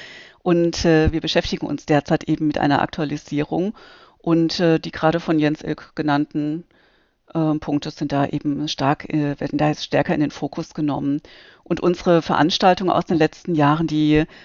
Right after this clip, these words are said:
orientieren sich ja auch schon die ganze Zeit an innovativen Überlegungen,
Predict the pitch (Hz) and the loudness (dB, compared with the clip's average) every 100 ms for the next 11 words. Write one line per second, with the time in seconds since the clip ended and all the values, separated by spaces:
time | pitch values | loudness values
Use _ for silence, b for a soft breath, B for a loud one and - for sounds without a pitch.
0 | B - 165 143 151 151 180 - - - | B -4 -2 0 0 0 -4 -4 -4 -2
1 | 156 147 147 156 - - 147 - 156 160 | -2 0 0 0 -4 -2 -2 0 2 2
2 | 165 - 160 151 - 180 - 170 160 160 | 2 0 0 0 -2 -8 -4 -4 0 0
3 | 160 196 190 185 | 2 2 0 -2